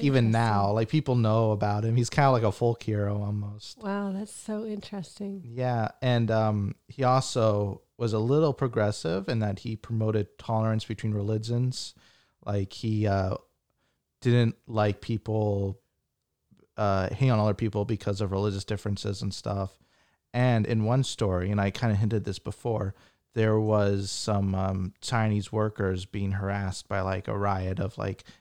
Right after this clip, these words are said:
Speaker 1: angry people for whatever reason, you know, racial tensions. And he stood in front of, like, the, in between the two groups and basically, like, shouted a Lord's Prayer at them until they <laughs> left. And I don't know if it was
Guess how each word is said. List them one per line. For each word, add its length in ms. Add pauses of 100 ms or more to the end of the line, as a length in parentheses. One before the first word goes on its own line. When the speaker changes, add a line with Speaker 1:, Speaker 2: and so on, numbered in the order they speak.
(220)
Speaker 1:
angry 340
people 500
for 300 (340)
whatever 300
reason, 500 (440)
you 80
know, 80
racial 320
tensions. 480 (360)
And 200
he 600 (240)
stood 400
in 160
front 300
of, 180
like, 440
the, 480
in 80
between 380
the 80
two 200
groups 640 (300)
and 120
basically, 460
like, 240
shouted 500
a 40
Lord's 340
Prayer 320
at 240
them 160
until 320
they 160
<laughs> 60
left. 460 (640)
And 240 (240)
I 60
don't 100
know 100
if 100
it 120
was 440